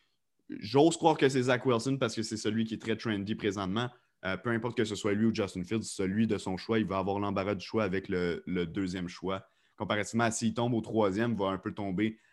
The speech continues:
avec, euh, le choix par défaut de ce qui arrive. Peu importe. Tu comprends où est-ce que je veux aller avec ça. Donc, euh, je, je, je me pose des questions à savoir. Euh,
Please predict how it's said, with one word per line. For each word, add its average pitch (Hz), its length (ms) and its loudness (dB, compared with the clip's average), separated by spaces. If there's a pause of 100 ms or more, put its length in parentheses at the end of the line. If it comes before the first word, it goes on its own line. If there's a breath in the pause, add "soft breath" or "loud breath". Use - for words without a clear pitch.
(120)
avec, 101 420 2
euh, 92 260 2
le 92 200 0
choix 107 320 -2
par 90 160 0
défaut 95 300 -4
de 92 120 -2
ce - 80 -10
qui 85 60 -4
arrive. 101 140 -6
Peu 208 120 2
importe. 127 400 4 (340 soft breath)
Tu 135 60 -2
comprends 147 300 6
où 127 120 8
est-ce 127 140 4
que 120 100 6
je 110 100 -2
veux 127 100 6
aller 120 160 6
avec 110 240 2
ça. 143 160 2
Donc, 110 260 0
euh, 104 280 2 (140)
je, 90 140 -8 (140)
je, 127 120 -8 (120)
je 127 120 -4
me 131 160 4
pose 208 220 6
des 214 80 4
questions 185 300 4
à 175 80 4
savoir. 170 440 6 (300 loud breath)
Euh, 127 120 6